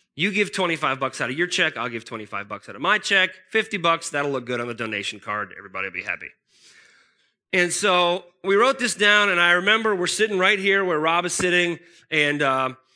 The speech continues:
Wayne and Gail Douglas were up here, and we were praying and just asking God that he would have his way, that the Holy Spirit would move if we were supposed to give more or give less or whatever, that we would do that.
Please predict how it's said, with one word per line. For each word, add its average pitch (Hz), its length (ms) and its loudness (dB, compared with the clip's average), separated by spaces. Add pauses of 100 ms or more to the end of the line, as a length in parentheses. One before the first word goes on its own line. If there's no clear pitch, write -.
(640)
Wayne 196 260 4
and 202 100 -2
Gail 175 180 0
Douglas 190 380 -2
were 185 120 0
up 170 80 -6
here, 196 340 4
and 165 180 -2
we 156 60 0
were 143 100 -2
praying 208 680 0
and 147 180 0
just 156 200 -2
asking 165 420 0
God 170 420 0
that 131 200 -8
he 175 120 -6
would 160 80 -2
have 147 220 -2
his 143 120 -8
way, 175 220 2
that 160 140 -6
the 139 80 -6
Holy 147 160 -2
Spirit 151 300 -2
would 139 100 -2
move 170 280 2
if 151 120 -4
we 156 60 -2
were 151 60 -2
supposed 147 260 -4
to 139 40 -6
give 135 140 -2
more 208 280 2
or 151 40 -2
give 139 200 -4
less 185 300 -2
or 143 60 -6
whatever, 190 400 0
that 143 120 -2
we 143 60 -4
would 131 140 -4
do 208 160 -2
that. 208 240 2